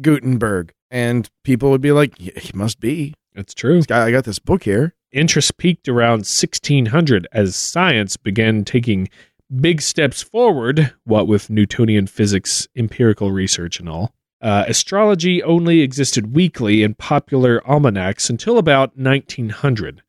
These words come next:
Speaker 2: Right about nineteen hundred, we get a fella called the father of modern astrology by the name of Alan Leo.
Speaker 1: Oh, too easy.
Speaker 2: Who created the magazine Modern Astrology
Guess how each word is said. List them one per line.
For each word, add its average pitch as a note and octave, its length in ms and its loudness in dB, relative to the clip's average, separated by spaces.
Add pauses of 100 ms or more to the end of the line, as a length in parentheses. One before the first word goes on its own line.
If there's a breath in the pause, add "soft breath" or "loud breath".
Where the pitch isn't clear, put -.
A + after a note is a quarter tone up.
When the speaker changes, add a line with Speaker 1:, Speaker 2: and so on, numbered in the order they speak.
(220)
Speaker 2:
Right G#3 220 0
about F#3 200 2
nineteen E3 360 0
hundred, C3 500 0 (160)
we C#3+ 100 0
get C#3 120 2
a B2 40 0
fella B2 520 2 (420)
called G3+ 460 2
the C3+ 80 -6
father D3 480 2
of G#2+ 100 -2
modern A2+ 400 2
astrology F#2 680 -2 (180)
by G#2 120 0
the F#2 80 -2
name G2 200 2
of F2 180 -2
Alan A2 440 -2
Leo. F#2+ 520 0 (380)
Speaker 1:
Oh, A2 400 2 (140)
too D#3+ 420 2
easy. G#2 720 -2
Speaker 2:
Who A#2 100 0
created B2+ 540 0
the A2+ 80 -2
magazine B2 760 -2
Modern F#3 480 2
Astrology A2+ 920 -2